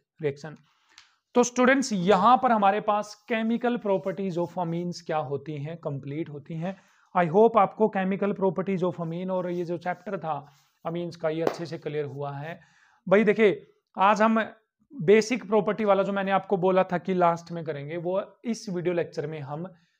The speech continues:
नहीं कर रहे हैं, sorry for that, ठीक है। तो इस वीडियो लेक्चर में वो नहीं करेंगे, उसके लिए एक सेपरेट वीडियो लेकर आएंगे हम आधे घंटे की।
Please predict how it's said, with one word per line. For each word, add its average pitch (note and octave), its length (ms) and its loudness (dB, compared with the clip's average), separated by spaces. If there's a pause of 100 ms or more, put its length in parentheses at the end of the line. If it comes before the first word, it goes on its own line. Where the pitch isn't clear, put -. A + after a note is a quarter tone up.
(160)
नहीं D#3+ 500 -4
कर C#3 180 -6
रहे C#3+ 140 -10
हैं, E3+ 160 -8
sorry F#3 420 -2
for G3 240 -2
that, E3+ 380 -2 (1080)
ठीक A#3 180 -4
है। - 120 -6 (320)
तो G3 60 -2
इस G3 160 -6
वीडियो G3+ 200 0
लेक्चर F#3+ 260 -4
में F#3 100 -4
वो E3+ 140 -2
नहीं F3 200 -6
करेंगे, G3 300 -2
उसके A3+ 300 -6
लिए G#3 100 0
एक G#3 120 -4
सेपरेट G3+ 600 0
वीडियो F3+ 260 -2
लेकर E3+ 280 -2
आएंगे D3 240 -2
हम E3+ 120 -4
आधे D#3 280 -2
घंटे D3+ 360 -6
की। G3+ 160 -8